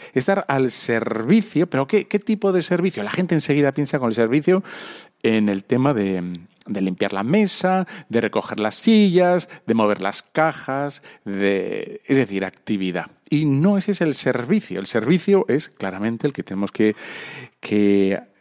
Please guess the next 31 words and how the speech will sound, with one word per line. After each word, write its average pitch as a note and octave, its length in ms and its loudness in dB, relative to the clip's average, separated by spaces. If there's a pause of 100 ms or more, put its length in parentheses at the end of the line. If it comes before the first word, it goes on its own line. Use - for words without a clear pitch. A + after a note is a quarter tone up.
(160)
eh, - 280 -10
bueno, E3 340 -4
administrar A2 640 -2
nosotros B2 400 0
los A#2+ 120 2
sacerdotes, C3 640 0
es G2+ 220 -4
exactamente A2+ 600 -4
el C#3 120 0
de F2 120 -8
Cristo, - 480 -6
¿no? E3+ 200 -2 (520)
El G2+ 280 2
de F2 580 -2
predicar G2 540 -2
la A2+ 120 4
palabra A#2 440 0
de A#2+ 120 0
Dios, E3+ 560 0 (120)
¿eh? C3+ 180 0 (200)
Ser A#2+ 280 -2
testigos B2 760 0
de F#2+ 60 -6
la F2+ 80 -6
palabra A2+ 360 0
de D#3 160 2
Dios F#3+ 280 4 (540)
y A#2+ 220 6
facilitársela A#2 1160 -2
al, F#2+ 180 -8
al, F#2 680 -4